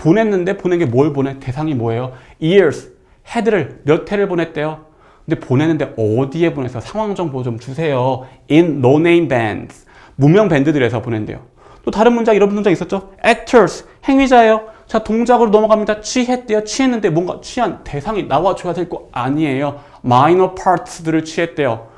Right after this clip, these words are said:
또 자세하게 설명, 어디서 그랬냐, 어디서 취했냐고. In movies. 여러 영화들에서. 그쵸? 행위자, 동작, 대상, 상황 정보 순으로 나열되어 있죠. 또, 네, 그들은요, 이렇답니다. 동작 갑니다. Keep. 가지고 있는데요. 유지하고 있는데 뭘 가지고 있어요?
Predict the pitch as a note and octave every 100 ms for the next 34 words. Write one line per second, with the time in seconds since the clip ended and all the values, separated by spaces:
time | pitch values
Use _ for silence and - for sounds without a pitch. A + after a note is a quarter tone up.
0 | - - - _ - - B2 F3+ E3 E3
1 | F3 A2 A2 C3+ G#3 A#3 G3 E3 B2 A2
2 | B2+ G#3 G3 - G3 D#3 B2+ E3 A#2+ -
3 | - - F#3 D3 D#3 D3+ G#2+ - - _
4 | C3+ G#3 D#3 A#2 D3 B2 A2 - - _
5 | _ _ G#3+ A#3+ B3 - - - B3 B3
6 | B3 B3 A#3+ F3 F3 F3 G3+ - C3+ B2+
7 | A3 B3 - - - A#3+ A#3+ G#3 F3+ D#3
8 | D#3+ D#3+ C#3 A2+ B2 A2 G#2 D3+ F#3 -
9 | - - B3 D4 D4+ - - - A3+ A#3+
10 | F3 G#3+ B3+ C4 G3+ G#3+ G3+ - F3 G#3+
11 | A3 G3+ G3+ G3+ G#3 A3 A3 G#3 G#3 G3+
12 | - C4 - - _ _ _ - - G3+
13 | A3 A3+ G3+ G#3 E3 G3 G3 A3+ G#3+ G#3
14 | G3 F#3 C#3 F3+ G3+ G3 F#3+ G3+ G3+ G3
15 | F#3 E3 G#3 A3+